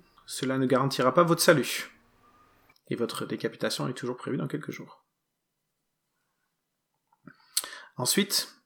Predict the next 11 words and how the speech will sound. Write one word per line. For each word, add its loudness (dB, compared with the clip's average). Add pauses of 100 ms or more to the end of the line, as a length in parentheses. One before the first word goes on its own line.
si -2
réellement, 8 (880)
comme 6
vous 6
le 4
prétendez, 2
une -8
force 0
extérieure 6
vous -4
a -2